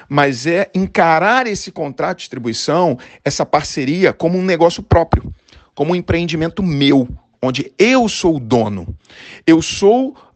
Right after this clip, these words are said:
a ponta, eu sou o empreendedor, o cara que faz a parte comercial. Eu sou a empresa, o Márcio Ângelo, ele é a empresa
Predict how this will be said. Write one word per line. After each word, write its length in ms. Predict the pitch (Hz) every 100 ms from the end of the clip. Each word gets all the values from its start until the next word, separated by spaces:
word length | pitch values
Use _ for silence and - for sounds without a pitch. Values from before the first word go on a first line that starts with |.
| _
a 100 | -
ponta, 720 | - - 185 226 233 269 151 - _
eu 140 | 156
sou 440 | 151 - 185 202 180
o 120 | 180
empreendedor, 840 | 202 226 202 180 160 127 143 196 202
o 80 | 160
cara 260 | 180 190
que 100 | 196
faz 200 | 185 160
a 60 | 160
parte 340 | - 175 -
comercial. 540 | - 185 196 - 147 131
Eu 80 | 131
sou 180 | 185
a 60 | 202
empresa, 680 | 214 - 175 143 131 165 233 - - -
o 80 | 123
Márcio 380 | 143 214 - 147
Ângelo, 240 | 147 143
ele 120 | 139
é 20 |
a 40 | 202
empresa 560 | 226 170 135 131 147